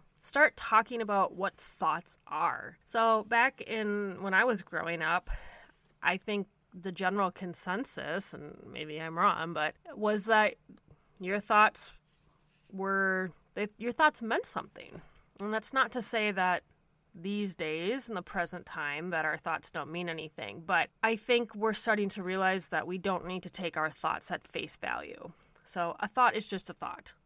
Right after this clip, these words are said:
It doesn't have to be anything more, it doesn't have to be anything less. If you choose to assign something to that thought, then it can be more or less, but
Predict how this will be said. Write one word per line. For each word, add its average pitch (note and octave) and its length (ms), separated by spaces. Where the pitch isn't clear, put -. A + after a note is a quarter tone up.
It E3+ 80
doesn't F#3 260
have G#3+ 260
to A3 80
be G3+ 160
anything G3+ 400
more, C#4 220
it C#4 60
doesn't G#3 200
have F#3+ 140
to G3 60
be F3+ 180
anything D#3 360
less. - 380
If - 160
you B3+ 120
choose A#3+ 320
to - 140
assign D4 440
something E4+ 380
to E4+ 140
that E4 240
thought, E4+ 280
then E3 380
it F#3 140
can A#3+ 280
be G4+ 80
more D#3+ 300
or C#3 60
less, - 400
but - 260